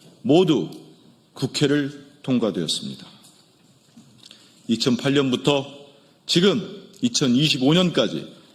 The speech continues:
공영방송 독립과 정상화를 위해 거쳐온 지난 시간이 무려 십팔 년이 흘렀습니다. 이명박, 박근혜, 윤석열, 그동안 정권을 잡을 때마다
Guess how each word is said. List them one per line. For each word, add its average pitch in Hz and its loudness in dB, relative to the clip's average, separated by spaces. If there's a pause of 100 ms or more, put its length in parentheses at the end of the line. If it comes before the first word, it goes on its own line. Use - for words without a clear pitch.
(120)
공영방송 113 0
독립과 123 0 (420)
정상화를 143 2
위해 113 0 (160)
거쳐온 113 -2 (160)
지난 117 0
시간이 151 -2 (480)
무려 139 0 (460)
십팔 - -4
년이 131 0
흘렀습니다. - -6 (1300)
이명박, 170 0 (240)
박근혜, 151 -2 (680)
윤석열, 165 0 (600)
그동안 117 0
정권을 131 0
잡을 139 -4
때마다 127 0